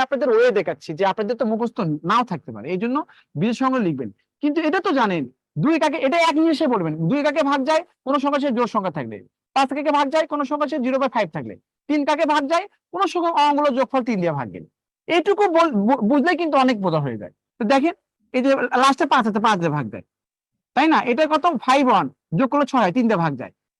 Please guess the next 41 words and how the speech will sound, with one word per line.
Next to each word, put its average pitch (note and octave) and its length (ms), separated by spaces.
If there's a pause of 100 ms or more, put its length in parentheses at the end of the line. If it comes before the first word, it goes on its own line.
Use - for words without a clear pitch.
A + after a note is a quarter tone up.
ফাইভ C#4+ 240
সেভেন G3 240
যোগ C4 120
করলে D4 200
বারো A#3 180
হয়, D#3+ 160
তিন G#3+ 100
দিয়ে D#3+ 140
ভাগ C3 120
যায়, C3 120
লাস্টে G#3+ 240
পাঁচ C4+ 120
আছে, C4+ 160
পাঁচ A3 140
দিয়ে D3+ 140
ভাগ A2+ 160
যায়। F2+ 100 (300)
দেখেন D#4 280
এখানে C4+ 280
ঊনপঞ্চাশকে C#4+ 540
সাত A3+ 160
দিয়ে G#3+ 120
ভাগে A3+ 180
সবাই F#3 200
জানেন, G#2+ 160 (240)
তার G#3+ 120
মানে A#3 160
সাতচল্লিশ, D4 500 (100)
তিপ্পান্ন C4+ 360 (200)
এবং G#3 100 (100)
ঊনষাট B3 340 (320)
কোনোভাবেই C4+ 480
ভাগ E3+ 160
যায় D3 120
না, - 100
তার G3+ 140
মানে A#3+ 140
এরা B3 100 (120)
মৌলিক E3 240
সংখ্যা D#3 240
তিনটা, C4+ 240